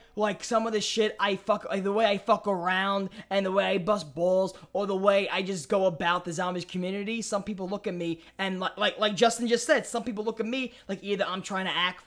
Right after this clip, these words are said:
not pho-, like, they're, they're phony, so they're trying to make, like, me think, like,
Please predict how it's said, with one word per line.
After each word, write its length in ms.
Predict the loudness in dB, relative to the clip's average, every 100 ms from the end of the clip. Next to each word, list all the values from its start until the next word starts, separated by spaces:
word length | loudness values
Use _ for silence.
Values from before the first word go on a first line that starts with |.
| 0
not 300 | 0 0 -4
pho-, 60 | -6
like, 340 | -4 -4 -4 -2
they're, 320 | 2 4 4
they're 260 | 2 2
phony, 460 | 2 -2 -2 -4 -6 -10 -10
so 120 | -6
they're 100 | -2
trying 280 | 0 2 0
to 60 |
make, 240 | -2 -4 -8 -10
like, 140 | -8
me 220 | -6 -6
think, 340 | -4 -4 -4 -4
like, 320 | -4 -6